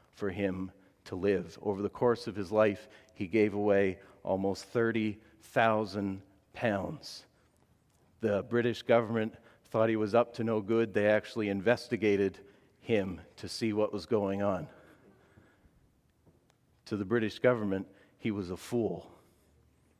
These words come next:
We look at, uh, the world looks at the rich man in Jesus' parable, and they see him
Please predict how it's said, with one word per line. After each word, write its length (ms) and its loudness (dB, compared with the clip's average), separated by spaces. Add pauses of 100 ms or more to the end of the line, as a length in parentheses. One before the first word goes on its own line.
(1120)
We 160 -2
look 400 -2 (160)
at, 420 0 (920)
uh, 320 -6 (380)
the 80 -6
world 360 4
looks 400 -4
at 320 0 (240)
the 80 -4
rich 340 0
man 380 0
in 140 -6
Jesus' 360 -6
parable, 500 -2
and 100 -4
they 100 -2
see 260 -4
him 360 -2